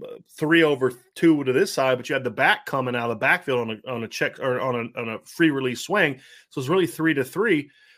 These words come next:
And Drew's gotta go backside on that route, but it's also a play that's designed to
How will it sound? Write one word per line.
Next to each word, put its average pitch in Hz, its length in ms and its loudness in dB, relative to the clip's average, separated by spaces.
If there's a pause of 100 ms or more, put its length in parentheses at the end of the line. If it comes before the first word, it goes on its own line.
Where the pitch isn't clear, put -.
(260)
And 143 260 -4
Drew's 180 300 -2
gotta 165 220 2
go 147 200 4
backside 147 500 0
on 127 100 0
that 113 180 -2
route, - 340 -4
but 175 420 4
it's 143 140 -4
also 160 300 0
a 135 40 0
play 143 200 -2
that's 135 160 -10
designed 123 380 -2
to 127 140 -8